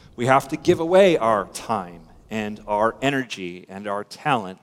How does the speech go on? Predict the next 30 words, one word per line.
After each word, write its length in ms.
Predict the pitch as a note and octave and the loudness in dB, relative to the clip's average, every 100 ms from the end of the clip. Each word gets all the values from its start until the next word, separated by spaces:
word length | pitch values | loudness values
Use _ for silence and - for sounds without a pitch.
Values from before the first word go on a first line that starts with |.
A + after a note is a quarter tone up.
| - | -6
and 200 | A2+ A2 | -6 0
yes, 420 | C3 B2+ - - | 4 4 2 -8
even 380 | A#2 A2 A2+ A#2 - _ _ _ _ _ _ | -8 -6 -4 -6 -10 _ _ _ _ _ _
our 140 | G#2 | -4
money. 400 | G2+ B2+ G2+ F2+ - _ _ _ _ _ _ _ _ _ _ | -2 -4 -6 -12 -20 _ _ _ _ _ _ _ _ _ _
Um, 380 | G#2 F#2+ F#2 F#2 _ - | -4 -4 -4 -14 _ -20
because 260 | G#2+ A#2 | -12 -8
when 140 | A2+ A#2 | -6 -4
we 120 | A2+ | -6
do 260 | A2 D#3 | -6 -6
that, 340 | A2 F#2+ G2+ - | 0 0 0 -2
we 240 | G2+ G2+ | -12 -10
are 240 | G2+ G2 G2 | -6 -6 -6
being 300 | - - G2+ | -8 -10 -6
generous 320 | G#2+ A2 A2 | -4 -4 -8
towards 320 | - G#2+ - | -6 -6 0
God 240 | G#2+ G2+ | 4 4
and 160 | G2+ G2 | 2 -4
others, 200 | F#2+ F#2 | -8 -8
and 80 | G2+ | -10
we 120 | G2 | -6
are 80 | F#2+ | -6
becoming 480 | F#2+ G2 A2 G2+ F#2+ | -8 -14 -10 -10 -10
like 440 | F#2 G#2+ G#2+ - | 2 2 2 -2
God. 280 | F2 E2+ E2+ | -2 -2 -4
We 80 | F2+ | -10
are 100 | F#2 | -10
being 300 | G2 F#2+ F2+ | -8 -10 -8
his 260 | G#2+ G2 | -8 -8
disciples. 640 | - F#2 G#2+ F#2+ - - | -10 -6 -4 -4 -8 -20